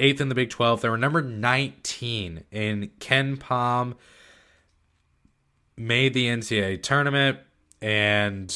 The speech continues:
then bad things happened. Obviously, really, really sad ending to the Bob Huggins era, no longer at West Virginia. West Virginia projected ninth in the Big Twelve preseason poll. Uh, this is with the additions of Houston, U C F,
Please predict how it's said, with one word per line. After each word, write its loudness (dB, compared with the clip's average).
then -2
bad 0
things -8
happened. -2
Obviously, -2
really, 8
really 6
sad 2
ending -4
to -4
the 0
Bob 4
Huggins -2
era, 4
no 0
longer 2
at -2
West -6
Virginia. 0
West 2
Virginia 2
projected 0
ninth -2
in -4
the -2
Big -2
Twelve 0
preseason -6
poll. 2
Uh, 0
this -4
is -4
with 2
the -2
additions -4
of 0
Houston, -4
U -4
C -4
F, -2